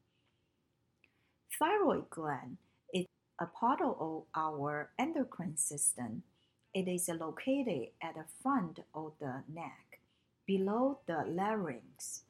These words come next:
or below man's Adam's apple. It is comprised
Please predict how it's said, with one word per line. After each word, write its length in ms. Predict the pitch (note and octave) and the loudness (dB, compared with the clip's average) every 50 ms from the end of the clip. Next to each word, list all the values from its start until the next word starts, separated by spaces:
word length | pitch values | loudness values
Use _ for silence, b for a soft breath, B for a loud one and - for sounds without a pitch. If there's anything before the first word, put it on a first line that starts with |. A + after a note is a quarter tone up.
| b b b b b b - | b b b b b b 0
or 260 | - F3+ E3+ E3 D#3+ - | 2 2 4 2 0 0
below 500 | - F3 E3+ E3 F3 F#3 F#3 E3+ C#3 - - D#3+ | 0 0 0 2 2 2 2 2 2 0 -4 -4
man's 560 | E3+ F3 F3+ F3 F3 F3+ F3+ - - - - b b b b b - - | -4 -2 -2 -2 -2 -2 -2 -2 -4 -4 -6 b b b b b -6 -2
Adam's 460 | F#3 G3+ G3+ G#3+ A3 G#3+ G#3+ - - - - | -2 0 0 0 0 0 0 -2 -2 -2 -2
apple. 480 | D#3 D3+ D3+ - - - - - - - _ _ _ _ _ _ _ _ _ | -2 -2 -2 -4 -8 -10 -8 -10 -12 -14 _ _ _ _ _ _ _ _ _
It 160 | - G3+ G3 | 2 4 4
is 160 | G3+ G3 - F3+ F3+ | 4 2 2 0 -2
comprised 960 | - F#3+ F3 F3 - - - B3+ B3 F#3 B2+ A2+ B2+ - - - - - | -2 -4 -4 -4 -4 0 0 2 2 2 0 -2 -2 -2 -4 -4 -4 -8